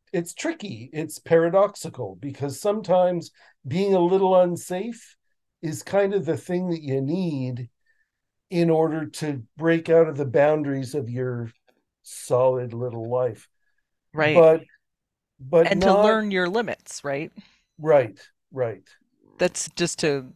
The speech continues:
Speaker 2: to go on a slight tangent with that as a parent with kids,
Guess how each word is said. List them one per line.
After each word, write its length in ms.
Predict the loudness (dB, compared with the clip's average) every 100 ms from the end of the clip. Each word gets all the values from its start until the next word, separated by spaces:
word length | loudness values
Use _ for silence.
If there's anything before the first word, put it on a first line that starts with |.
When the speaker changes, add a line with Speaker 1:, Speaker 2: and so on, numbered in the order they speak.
| _ _ _ -12
Speaker 2:
to 80 |
go 240 | -8 0 2
on 120 | 2
a 40 |
slight 320 | 0 2 2 2
tangent 380 | -4 -4 -8
with 160 | -8 -2
that 180 | 0 0
as 140 | -2
a 60 | -8
parent 480 | -8 -4 -4 -4 -10 _ _ _ _ _ _
with 380 | -6 -4 -4 -4
kids, 520 | 0 2 2 -2 -12